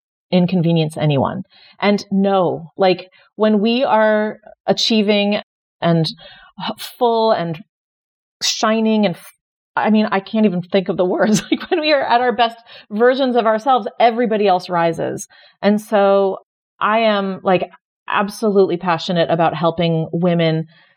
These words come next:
identify how they can be their own best support, how they can advocate for their needs, and who in their circle can help them rise as well.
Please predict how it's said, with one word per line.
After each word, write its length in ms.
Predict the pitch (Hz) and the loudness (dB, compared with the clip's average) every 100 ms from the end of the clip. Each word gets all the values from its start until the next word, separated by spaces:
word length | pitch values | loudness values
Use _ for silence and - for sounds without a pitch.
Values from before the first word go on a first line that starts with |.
| _ | _
identify 960 | 180 202 208 214 233 220 208 190 180 175 - _ _ - | 0 0 0 0 0 -2 0 2 2 0 -6 _ _ -16
how 260 | - 262 | -4 0
they 100 | 262 | 2
can 160 | 254 233 | 0 0
be 100 | 208 | 0
their 240 | 190 175 - | 0 0 0
own 300 | 196 226 254 | 0 0 2
best 280 | 262 277 - | 0 -2 -6
support, 520 | 294 - 269 311 - _ _ _ _ | -4 -2 0 0 -4 _ _ _ _
how 160 | 226 | 0
they 100 | 233 | 2
can 180 | 233 214 - | 0 -2 -2
advocate 500 | 175 202 220 220 233 | -2 -2 -2 -2 -2
for 100 | 226 | 0
their 140 | 220 | 0
needs, 380 | 220 220 233 226 - - | 2 2 0 -4 -8 -4
and 560 | 247 254 220 190 185 190 - - _ _ | 0 2 0 -2 -6 -12 -20 -20 _ _
who 260 | 262 269 277 | 0 0 0
in 180 | 226 | 0
their 140 | 220 208 | 0 0
circle 540 | - - 214 214 185 | -2 -2 0 0 -2
can 160 | 170 170 | 0 0
help 240 | 160 156 | 0 0
them 140 | 170 160 | 0 0
rise 280 | 151 151 | 0 0
as 160 | 156 151 | 0 0
well. 300 | - - 185 | 0 -2 -6